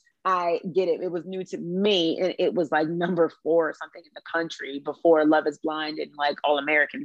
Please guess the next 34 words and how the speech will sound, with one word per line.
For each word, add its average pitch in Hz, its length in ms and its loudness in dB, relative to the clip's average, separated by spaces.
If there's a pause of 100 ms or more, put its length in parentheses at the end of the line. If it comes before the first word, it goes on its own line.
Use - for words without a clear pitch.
came 151 180 -8
out 151 80 -4
on 147 160 -6
Netflix. 151 340 -2 (760)
It 196 340 4
changed 202 760 2 (260)
my 170 260 2
life. 127 380 -2
I 202 120 0
cannot 214 380 -6
tell 202 180 -4
you 175 140 -8
why. 135 380 -8
It 190 100 0
is 190 140 -2 (100)
everything 208 560 -4
that 175 120 2
is, 175 320 -4 (800)
um, 160 500 -4
let 190 120 -4
me 196 120 -6
think. 143 300 -10 (100)
Who 160 200 0
was, 196 280 6
what's 185 300 0
the 208 80 0
best 160 400 -2
example? 156 520 -4
I 165 80 -2
wanna 170 240 -2
say 190 240 2
it's, 175 240 0
like, 156 220 2 (540)
family 233 460 0